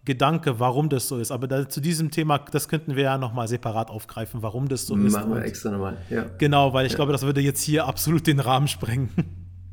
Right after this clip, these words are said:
Speaker 2: Ja. Ähm, wahrscheinlich nachvollziehbar, wenn irgendwo ein Trinkwasseralarm ist, vom Wasserwerk ausgegeben, ähm, und es wird gesagt, Wasser abkochen, dann ist es sehr wahrscheinlich eine sinnvolle, vorübergehende Lösung, temporäre Lösung,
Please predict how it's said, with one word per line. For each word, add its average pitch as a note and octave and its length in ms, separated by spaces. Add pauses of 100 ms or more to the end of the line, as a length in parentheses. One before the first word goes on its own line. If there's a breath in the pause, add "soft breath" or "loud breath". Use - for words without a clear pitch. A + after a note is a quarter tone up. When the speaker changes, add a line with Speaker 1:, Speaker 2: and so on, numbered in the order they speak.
Speaker 2:
Ja. A2+ 120 (600 loud breath)
Ähm, D3 260
wahrscheinlich F3+ 380
nachvollziehbar, F3+ 840
wenn F3+ 160
irgendwo D#3 720
ein B2+ 400 (400 loud breath)
Trinkwasseralarm C3+ 1080
ist, E3 340
vom A#2+ 320
Wasserwerk A#2+ 420
ausgegeben, B2+ 920 (340 loud breath)
ähm, A#2 400
und B2+ 100
es B2 120
wird B2+ 140
gesagt, A#2 340
Wasser - 340
abkochen, - 720 (160)
dann A#2+ 260
ist - 280
es - 340 (400)
sehr D#3 220
wahrscheinlich D3 380
eine B2+ 120
sinnvolle, C3+ 960
vorübergehende B2 640
Lösung, A#2 380
temporäre A2 460
Lösung, G#2+ 440